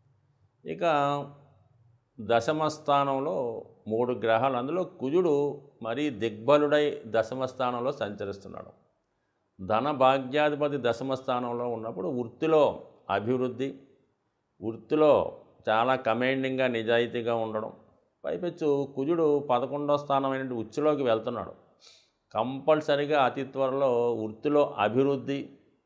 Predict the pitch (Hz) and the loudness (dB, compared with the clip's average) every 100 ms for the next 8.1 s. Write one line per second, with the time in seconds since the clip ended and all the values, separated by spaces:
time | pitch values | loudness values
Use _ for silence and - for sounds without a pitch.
0 | _ _ _ _ 110 123 139 139 139 135 | _ _ _ _ 0 2 2 2 0 2
1 | 131 120 127 120 127 123 107 107 - _ | 0 -2 -4 -4 -2 -2 -4 -10 -20 _
2 | _ _ _ 104 101 117 139 143 160 156 | _ _ _ -2 6 8 8 8 4 4
3 | 147 - 104 87 - _ _ - 104 113 | 0 -2 -4 -6 -14 _ _ 0 0 2
4 | 143 139 123 135 143 143 139 98 80 - | 0 4 4 6 6 8 8 6 2 -12
5 | _ _ _ - 110 113 - 147 147 143 | _ _ _ -6 -4 -4 -2 4 6 6
6 | - 107 127 143 143 120 151 156 - - | 4 4 4 4 4 2 0 0 -6 -18
7 | - 113 117 131 143 139 143 151 113 117 | -2 4 6 6 6 6 2 0 0 0
8 | - | 4